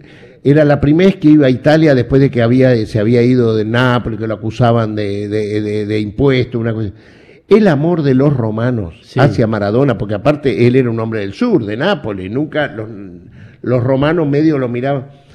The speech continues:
Speaker 1: Era una cosa impresionante. Estaban los mejores jugadores del mundo, pero el único que se le tiraban encima a los italianos era a-,
Speaker 2: Al Diego.
Speaker 1: y cuando entró al Vaticano, no te cuento.
Speaker 2: Fa.
Speaker 1: Los,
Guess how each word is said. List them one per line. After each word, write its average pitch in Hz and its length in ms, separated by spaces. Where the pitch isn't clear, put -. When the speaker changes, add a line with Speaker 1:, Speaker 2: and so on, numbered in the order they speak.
Speaker 1:
Era 226 180
una 175 140
cosa 147 220
impresionante. 110 680
Estaban 226 560
los 185 120
mejores 233 340
jugadores 185 480
del 160 160
mundo, 233 360
pero 143 180
el 165 100
único 180 440
que 117 120
se 120 160
le 117 120
tiraban 156 400
encima 180 360
a 160 40
los - 200
italianos 160 640
era 117 440
a-, 101 180
Speaker 2:
Al 101 200
Diego. 101 180
Speaker 1:
y 143 60
cuando 147 300
entró 170 180
al 254 80
Vaticano, 220 540
no 147 120
te - 200
cuento. - 440
Speaker 2:
Fa. 131 440
Speaker 1:
Los, 147 240